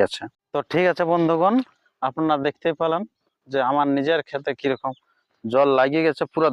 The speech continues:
দলদলে অবস্থা। আপনি দেখলে এলে ইয়া করবেন যে মা-, পা, পা ফাঁসি যাচ্ছে। এবার কোথায় সে চারাটা দিব আমরা, সেটা একটা চিন্তা বিষয় আছে আর কি। আর এদের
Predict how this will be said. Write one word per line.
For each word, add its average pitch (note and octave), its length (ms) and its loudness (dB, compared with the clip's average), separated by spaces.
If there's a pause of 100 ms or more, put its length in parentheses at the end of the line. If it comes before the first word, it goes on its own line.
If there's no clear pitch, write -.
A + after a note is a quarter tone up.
দলদলে D3 380 2 (100)
অবস্থা। G#2+ 340 -6 (600)
আপনি C#3 200 -4 (120)
দেখলে E3 280 0 (100)
এলে F#3+ 240 2
ইয়া D#3 100 2 (100)
করবেন C#3 300 0
যে D3+ 60 0 (180)
মা-, C#3+ 280 2
পা, D3 100 2 (320)
পা D#3 80 2 (120)
ফাঁসি C#3 320 -4
যাচ্ছে। A#2 220 -6 (440)
এবার C3 220 -2
কোথায় D3+ 320 -2
সে D#3 180 -6
চারাটা D3+ 380 0 (140)
দিব C#3 120 -2 (180)
আমরা, C3 180 -2 (560)
সেটা C#3 320 -2
একটা C#3 140 -6 (100)
চিন্তা C3 340 -2 (1000)
বিষয় E3 440 2
আছে - 200 -8
আর A2+ 120 0
কি। - 80 -6 (100)
আর B2+ 120 2
এদের C3+ 180 2